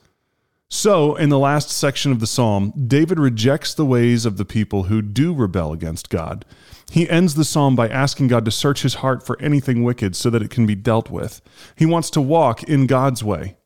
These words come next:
He's not going to hide. He's not going to run. He's not going to question God's thoughts.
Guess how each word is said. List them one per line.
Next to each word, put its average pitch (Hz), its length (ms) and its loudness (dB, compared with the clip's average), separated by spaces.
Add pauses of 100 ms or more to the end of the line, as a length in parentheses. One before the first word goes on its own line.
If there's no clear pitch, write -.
(140)
He's 175 160 -4
not 185 180 0
going 98 220 0
to 85 80 -4
hide. 82 300 -4
He's 139 140 0
not 165 160 0
going 180 200 0
to 151 40 2
run. 95 380 -4
He's 135 200 0
not 170 180 0
going 170 180 0
to 131 80 -2
question 127 580 -2
God's 98 300 -2
thoughts. 87 480 -4